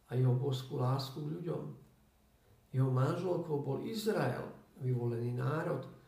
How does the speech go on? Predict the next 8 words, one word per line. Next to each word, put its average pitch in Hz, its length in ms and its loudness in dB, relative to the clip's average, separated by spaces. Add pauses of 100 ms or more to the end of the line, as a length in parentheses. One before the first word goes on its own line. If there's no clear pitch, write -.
(540)
ktorý 202 160 2
sa 208 160 0
však 190 240 -2 (720)
nevyznačoval 160 800 2
vernosťou, 160 760 -2 (840)
bol 151 320 0
nevernou 123 480 -2
manželkou. - 880 -10